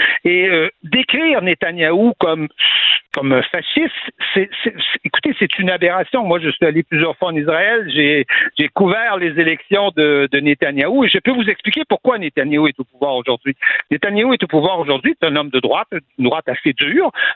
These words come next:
mais c'est pas du tout un fasciste. Et il est au pouvoir parce que il y a eu la deuxième intifada. Parce que la deuxième intifada, où des kamikazes venaient se faire sauter, hein, à côté des écoles, <laughs> des,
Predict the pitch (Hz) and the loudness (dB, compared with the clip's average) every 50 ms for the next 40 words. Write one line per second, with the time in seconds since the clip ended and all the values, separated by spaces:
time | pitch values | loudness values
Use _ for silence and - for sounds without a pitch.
0 | - _ _ _ _ 131 123 117 - - - - - - 127 - - - - - | -6 _ _ _ _ -2 0 2 2 0 -2 -2 -2 -2 -2 -2 -4 -4 -2 -2
1 | 165 143 - - 139 - - 277 320 - _ - - - - - - _ - 196 | -2 -2 -2 -2 -4 -2 -2 -2 -4 -4 _ -6 -4 -2 -2 -4 -6 _ -6 -4
2 | - 180 180 214 226 - 214 165 - 160 135 156 190 247 320 294 - - 190 - | -2 -2 0 0 0 0 0 0 0 0 0 0 0 0 -2 -2 0 -2 -2 -2
3 | - - 170 - - 185 185 214 277 - _ _ _ _ - 160 160 175 208 208 | -2 -4 -4 -2 -2 -2 -2 -2 -6 -8 _ _ _ _ 0 0 0 0 0 0
4 | 180 151 139 147 131 - 165 170 156 147 131 - - - 135 123 - 120 131 - | 0 0 2 0 0 0 0 -2 -2 -4 -4 -4 -4 -4 -4 -2 0 -2 -4 -2
5 | _ 180 147 - - - 196 196 214 - - - _ _ - 160 160 165 208 220 | _ -4 -2 -2 -4 -2 -2 -4 -4 -6 -10 -20 _ _ -6 -6 -2 -2 0 2
6 | 247 277 269 262 190 - - - - 165 147 143 147 160 185 - _ _ _ _ | 2 2 2 2 0 -2 -4 -4 -4 -2 -2 -2 -2 -4 -4 -8 _ _ _ _
7 | _ _ _ _ _ _ _ _ 175 160 151 - 185 175 - _ _ _ _ _ | _ _ _ _ _ _ _ _ 0 0 2 2 0 -2 -2 _ _ _ _ _
8 | - 233 240 220 190 - 185 165 151 151 156 165 - _ _ _ 131 156 175 180 | -4 -2 -2 -2 -4 -4 -4 -4 -4 -4 -6 -8 -8 _ _ _ -2 -2 -2 -2
9 | 196 190 - 160 143 - 165 147 139 - - - - 302 311 - - 165 139 - | -2 -2 -2 -4 -2 -2 -2 -2 0 0 0 2 2 0 0 -2 -2 -4 -4 -4
10 | _ _ _ _ _ _ _ _ _ - 175 196 262 - _ - 143 - - 175 | _ _ _ _ _ _ _ _ _ -6 -6 -6 -6 -6 _ -4 -4 -2 -2 -4
11 | 156 - - 226 240 233 185 160 156 131 - 202 - - 240 233 226 202 160 131 | -2 0 0 0 0 2 2 0 0 2 0 -4 0 0 0 2 2 0 0 -2
12 | - _ - 160 - - - - 196 165 - - 202 - 143 156 160 | -6 _ -4 -2 -2 0 0 0 0 2 0 0 -2 -2 -2 -2 -2